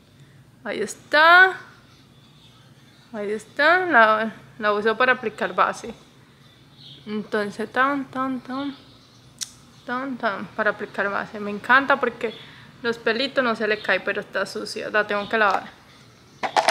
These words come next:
Esta, bebé, esta también me la recomendaron.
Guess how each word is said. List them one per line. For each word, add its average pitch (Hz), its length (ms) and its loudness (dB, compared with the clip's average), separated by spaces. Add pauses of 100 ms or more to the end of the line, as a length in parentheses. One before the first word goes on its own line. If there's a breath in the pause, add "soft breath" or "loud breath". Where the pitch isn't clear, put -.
(760 loud breath)
Esta, 359 760 6
bebé, 294 720 8
esta 302 320 6
también 277 420 6
me 254 160 6
la 285 140 8
recomendaron. 247 1040 6